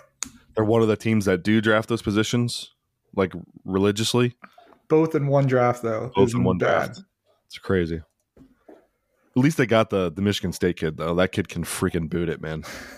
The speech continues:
Speaker 2: <laughs>
Speaker 1: Seriously, what a, what a leg. We were, remember watching him at Senior Bowl?
Speaker 2: Yeah, he can.
Speaker 1: Dude,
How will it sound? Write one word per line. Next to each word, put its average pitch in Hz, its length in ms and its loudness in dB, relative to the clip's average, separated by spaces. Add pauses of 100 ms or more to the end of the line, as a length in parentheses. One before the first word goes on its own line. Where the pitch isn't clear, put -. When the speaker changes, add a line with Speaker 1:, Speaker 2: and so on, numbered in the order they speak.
(180)
Speaker 2:
<laughs> 160 100 0 (800)
Speaker 1:
Seriously, 85 580 -4 (100)
what 95 180 0
a, 82 100 0
what 95 220 -4
a 85 40 -2
leg. 82 340 -2 (480)
We 117 120 4
were, 110 120 4
remember 120 380 2
watching 120 280 2
him 127 140 2
at 98 80 -2
Senior 135 240 0
Bowl? 165 280 0 (220)
Speaker 2:
Yeah, 120 500 0
he 117 80 -2
can. 113 500 -6
Speaker 1:
Dude, 95 320 0